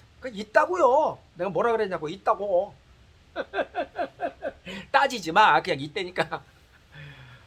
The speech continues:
아, 자, 오늘 또 많이 한번 떠들어봤습니다. 자, 가위바위보. 그리고 나 이제 또 일하러 가야지 됩니다. 가위바위보, 가위바위보, 가위바위보, 가위바위보,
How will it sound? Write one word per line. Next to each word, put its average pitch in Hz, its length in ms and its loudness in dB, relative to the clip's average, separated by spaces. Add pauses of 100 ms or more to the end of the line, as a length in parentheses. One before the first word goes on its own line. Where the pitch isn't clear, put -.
(100)
아, 151 500 2 (240)
자, 120 100 -18
오늘 123 200 -16
또 147 80 -10
많이 139 300 -6
한번 135 400 -6 (320)
떠들어봤습니다. 143 600 -6
자, 196 140 -6
가위바위보. 226 600 2 (100)
그리고 180 140 -16
나 147 100 -8
이제 135 200 -14
또 143 140 -10 (200)
일하러 170 300 -2
가야지 131 240 -6
됩니다. 113 380 -6 (320)
가위바위보, 156 1400 2 (360)
가위바위보, 339 1500 2 (280)
가위바위보, 330 1500 0 (280)
가위바위보, 349 1500 0